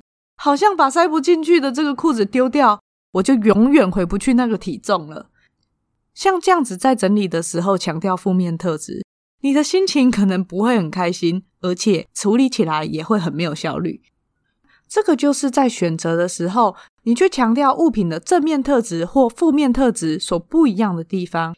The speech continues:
也是我觉得第三个要调整的心态。或许我们在整理的时候，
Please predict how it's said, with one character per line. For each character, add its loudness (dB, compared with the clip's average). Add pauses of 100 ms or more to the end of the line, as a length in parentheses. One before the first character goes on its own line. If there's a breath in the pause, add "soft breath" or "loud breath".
(540)
也 -2
是 0
我 4
觉 -2
得 -4 (160)
第 2
三 0
个 2
要 2
调 -2
整 -2
的 -6
心 -2
态。 -4 (240)
或 -2
许 -2
我 0
们 -2
在 0
整 0
理 0
的 -6
时 -8
候， -2